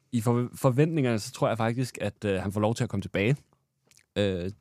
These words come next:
til Manchester United, men jeg tror, han bliver lejet ud. Så jeg tror, at, øh, lidt, at United laver den der, stikker halen mellem benene og siger, "Jamen, vi lejer ham ud," så glemmer folk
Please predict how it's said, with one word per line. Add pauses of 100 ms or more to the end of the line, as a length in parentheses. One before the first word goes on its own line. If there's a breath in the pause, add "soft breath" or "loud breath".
(200)
til
Manchester
United, (140)
men
jeg
tror,
han
bliver
lejet
ud. (640)
Så
jeg
tror,
at,
øh, (220)
lidt,
at
United
laver
den
der,
stikker
halen
mellem
benene
og
siger,
"Jamen,
vi
lejer
ham
ud,"
så
glemmer
folk